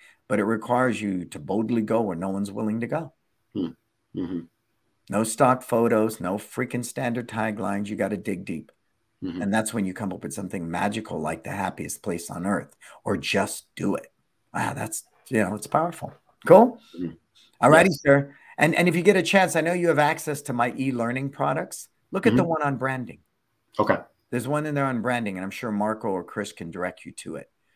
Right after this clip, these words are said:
Speaker 1: right? 'Cause you have access to that since you're coming out to It's Time, right?
Speaker 2: Okay.
Speaker 1: There's so many great learning modules in there. You have access to that for the next three months. You know,
Speaker 2: Awesome.
Speaker 1: mine the data. But it doesn't matter. The data means nothing if it doesn't fit your values and why.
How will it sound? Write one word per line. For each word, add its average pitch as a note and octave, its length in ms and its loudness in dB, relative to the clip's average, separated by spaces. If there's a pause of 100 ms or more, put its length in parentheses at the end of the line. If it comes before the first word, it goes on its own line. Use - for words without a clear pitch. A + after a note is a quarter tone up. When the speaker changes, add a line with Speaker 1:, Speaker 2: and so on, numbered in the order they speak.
Speaker 1:
right? A2 160 -2
'Cause A2+ 140 -4
you A2+ 80 -2
have A2 140 0
access A2 380 -4
to - 120 -16
that F#2 240 -6
since F#2+ 200 -14
you're - 100 -16
coming F#2+ 220 -10
out F2 160 -10
to - 60 -16 (100)
It's - 160 -16
Time, F#2 260 -6 (520)
right? A2+ 140 0
Speaker 2:
Okay. G2+ 80 0
Speaker 1:
There's G#2 100 -2 (160)
so D3+ 60 0
many C3+ 200 0
great G#2+ 380 0
learning G#2+ 320 -2
modules F2+ 560 -4
in A2+ 160 -4
there. F2+ 100 -4
You F2 160 -8
have G2+ 160 -6
access G#2 340 -6
to - 120 -14
that F#2+ 240 -8
for F2 60 -20
the F2 80 -12
next F#2 300 -10
three G2+ 140 -6
months. G#2+ 400 -8 (340)
You F2+ 60 4
know, E2+ 40 2
Speaker 2:
Awesome. F#2+ 220 -2
Speaker 1:
mine B2+ 300 2
the A2+ 60 -4
data. G2+ 400 -4 (500)
But B2+ 120 2
it C3+ 80 2
doesn't C#3+ 280 0
matter. A#2 300 0
The D#2+ 120 -6
data A#2+ 240 -2
means G2+ 280 -4
nothing A#2+ 320 -2
if E2+ 120 -12
it - 80 -8
doesn't G2+ 260 -8
fit - 240 -10
your F#2+ 100 -6
values F#2+ 500 -4
and A#2 180 -6
why. E3 360 -6